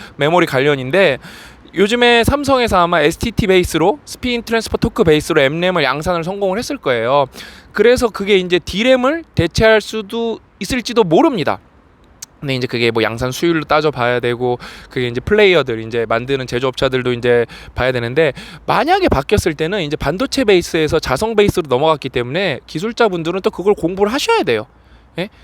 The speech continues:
그러니까 여러분 세상은 계속 바뀌기 때문에 우리가 공부하지 않으면은 학습하지 않으면은 우리가 그 진짜 그 변화에 따라갈 수가 없어요.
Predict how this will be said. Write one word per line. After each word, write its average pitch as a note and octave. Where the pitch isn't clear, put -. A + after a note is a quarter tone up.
그러니까 A#3+
여러분 G#3
세상은 C#4
계속 F#4+
바뀌기 G#3+
때문에 E3
우리가 F#3
공부하지 A3+
않으면은 B2+
학습하지 A3
않으면은 C3
우리가 F#3+
그 G3
진짜 F#3+
그 E3+
변화에 G#3+
따라갈 F#3
수가 -
없어요. A2+